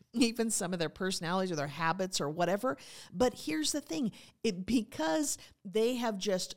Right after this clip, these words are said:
their heart is sold out to whatever their gifting is and whatever they're called to do, and they do an amazing job at that, you know, then honestly, some of the other things that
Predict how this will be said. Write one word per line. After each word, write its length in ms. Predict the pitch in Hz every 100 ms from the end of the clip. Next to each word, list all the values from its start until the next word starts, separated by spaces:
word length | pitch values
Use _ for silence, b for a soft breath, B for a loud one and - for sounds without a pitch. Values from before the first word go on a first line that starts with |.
| _
their 300 | 180 175 202
heart 580 | 190 - - 202 240 302 -
is 120 | 180
sold 380 | - 208 190 185
out 260 | 190 185
to 100 | 185
whatever 600 | 170 156 180 180 190 196 - 151 -
their 220 | 180 185
gifting 540 | 185 175 170 202 208
is 240 | 214 220 196
and 160 | 170 151
whatever 380 | 156 185 190
they're 100 | 175
called 300 | 175 - 180
to 80 | 175
do, 220 | 165 180
and 120 | 165 180
they 120 | 156
do 120 | 165
an 80 | 165
amazing 760 | 143 147 151 156 175 185 196
job 320 | 180 160 170 175
at 160 | 165
that, 500 | 143 147 208 294 - b b b b b
you 140 | 240
know, 240 | 254 254 269 -
then 380 | 196 240 233 - -
honestly, 440 | 269 381 - 233
some 260 | - 247 302
of 60 |
the 120 | 302 240
other 180 | 220 226
things 280 | 220 233
that 160 | 208 170